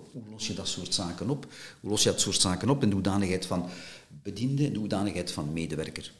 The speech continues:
G D P R, heb je daar een procedure voor? Volg je dat goed op? Eh,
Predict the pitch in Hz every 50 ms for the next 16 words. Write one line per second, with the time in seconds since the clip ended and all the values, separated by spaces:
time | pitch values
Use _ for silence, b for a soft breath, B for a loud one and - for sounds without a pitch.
0 | _ _ _ b b b b b b b b - 110 98 95 101 - 143 123 98
1 | - - - - - - - _ _ _ _ _ _ _ 87 87 - - 82 85
2 | 80 90 92 - - 92 85 85 - - 104 101 - - 110 95 92 123 143 139
3 | 123 92 - - 78 80 80 82 - - - - - 90 87 95 104 98 - -
4 | 98 87 87 - - - 104 101 - - - - - B B B B B B B
5 | B B B B B B B - 82